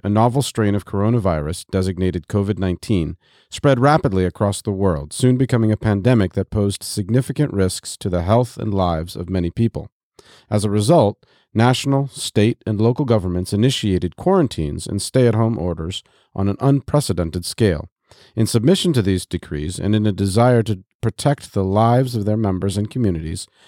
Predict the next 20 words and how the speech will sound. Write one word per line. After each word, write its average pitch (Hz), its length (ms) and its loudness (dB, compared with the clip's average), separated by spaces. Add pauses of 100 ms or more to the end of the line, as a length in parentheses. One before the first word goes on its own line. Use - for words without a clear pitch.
(180)
many 156 220 6
churches, 120 520 -2
including 107 340 0
the 107 80 -2
Churches 101 380 -2
of 95 120 -2
Evangel 101 380 0
Presbytery, 87 640 -4 (340)
decided 117 400 2
to 113 60 0
cancel 151 640 0
all 120 420 4
in-person 127 640 0
services 95 560 -2
and 95 160 -6
functions 76 580 -4
for - 200 -8
an 90 60 -4
extended 87 440 -6
time. 120 340 0